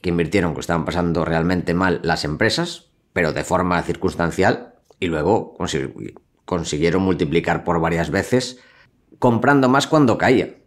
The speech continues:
no vendiendo ni asustándose. Que esa es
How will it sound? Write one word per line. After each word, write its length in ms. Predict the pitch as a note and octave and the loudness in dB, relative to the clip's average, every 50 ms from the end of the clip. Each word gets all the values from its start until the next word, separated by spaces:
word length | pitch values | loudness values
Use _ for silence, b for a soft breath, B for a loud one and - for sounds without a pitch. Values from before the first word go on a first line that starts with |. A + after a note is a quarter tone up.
| _ _ | _ _
no 240 | - F2+ G2+ A2+ G#2+ | -4 0 2 2 4
vendiendo 580 | A2+ G#2+ G#2 G#2 F#2+ A2+ A2 G#2+ G2+ G2+ G#2 | 4 2 2 4 4 4 4 4 2 2 2
ni 120 | G2+ G2 F#2+ | 2 2 0
asustándose. 720 | F2 - F2 E2 - B2+ A#2+ F2 - - - - - _ _ _ _ _ _ _ _ _ _ _ _ _ _ | -2 -2 -4 -2 0 2 2 0 -2 -6 -12 -16 -18 _ _ _ _ _ _ _ _ _ _ _ _ _ _
Que 100 | - E2 | -6 -4
esa 160 | E2+ F2 G2+ G2 | -2 0 -2 -2
es 340 | F2+ - - - - b | -2 -4 -8 -12 -14 b